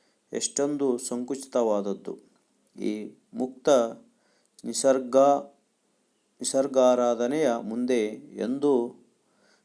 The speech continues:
ನಿಸರ್ಗದ ಆರಾಧನೆಯನ್ನು ಕವಿ ಸಮರ್ಥಿಸಿಕೊಳ್ಳುತ್ತಾರೆ. ನೆಕ್ಸ್ಟ್ ಇಮೇಲ್. ಕೆಳಗಿನ ಪ್ರಶ್ನೆಗಳಿಗೆ ಎಂಟು ಹತ್ತು ವಾಕ್ಯಗಳಲ್ಲಿ ಉತ್ತರಿಸಿ.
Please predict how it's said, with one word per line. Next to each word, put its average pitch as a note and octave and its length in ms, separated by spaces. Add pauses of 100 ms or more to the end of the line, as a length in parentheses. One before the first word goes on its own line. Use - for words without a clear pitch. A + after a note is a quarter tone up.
(120)
ನಿಸರ್ಗದ B2+ 880 (140)
ಆರಾಧನೆಯನ್ನು A#2+ 840
ಕವಿ A#2 540 (560)
ಸಮರ್ಥಿಸಿಕೊಳ್ಳುತ್ತಾರೆ. A2+ 1500 (440)
ನೆಕ್ಸ್ಟ್ - 340 (160)
ಇಮೇಲ್. B2 420 (1120)
ಕೆಳಗಿನ D3 500
ಪ್ರಶ್ನೆಗಳಿಗೆ B2 800 (240)
ಎಂಟು C#3 300
ಹತ್ತು B2+ 260
ವಾಕ್ಯಗಳಲ್ಲಿ A#2 720
ಉತ್ತರಿಸಿ. G2+ 720